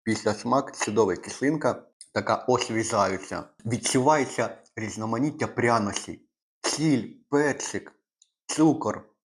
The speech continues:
Все врегульовано, дуже смачно, дуже чудово гармонують всі пряності. Коріандр,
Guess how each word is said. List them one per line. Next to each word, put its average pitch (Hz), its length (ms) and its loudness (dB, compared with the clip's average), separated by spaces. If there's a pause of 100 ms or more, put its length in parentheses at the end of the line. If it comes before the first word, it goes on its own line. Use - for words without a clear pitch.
(140)
Все - 200 2
врегульовано, 120 920 2 (380)
дуже 107 320 -2
смачно, 110 720 -2 (100)
дуже 127 380 2
чудово 113 440 -2
гармонують 110 720 -2 (460)
всі - 200 -2
пряності. 95 500 -2
Коріандр, 123 880 0